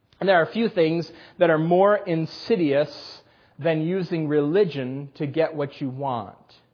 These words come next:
It's easy, it's easy to see in an alcoholic's life how he uses alcohol to anesthetize his pain or to find some sort of comfort.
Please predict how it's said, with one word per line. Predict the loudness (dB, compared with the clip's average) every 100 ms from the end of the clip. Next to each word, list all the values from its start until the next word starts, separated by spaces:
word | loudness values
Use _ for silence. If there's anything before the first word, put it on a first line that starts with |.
| _ _ _ _ _ _ _ _ _ 0
It's | 0 -2
easy, | -2 -2 -2 -4 -8 -6 -2
it's | -2 -2
easy | -2 0 0 -2
to | -2
see | -4 -6 -2 0 0 -2 -10 -10
in | -4 -2
an | 0
alcoholic's | 2 2 0 -2 2 2 2 -2 -2
life | 0 0 -2 -10 -20 _ _
how | -8 0 2 2
he | 0
uses | -2 -2 -4 -4 -8
alcohol | 0 0 0 -4 -2 0 -2 -6
to | -6 -6 -8 -14 _ -6
anesthetize | -4 0 -2 -2 -10 -6 -2 0 0 -6 -8
his | -10 -10
pain | -10 -8 -6 -8
or | -6 -6
to | -6
find | -4 -6 -6
some | -6 -8
sort | -4 -2
of | -2 -4
comfort. | -8 -8 -8 -10 -14 -16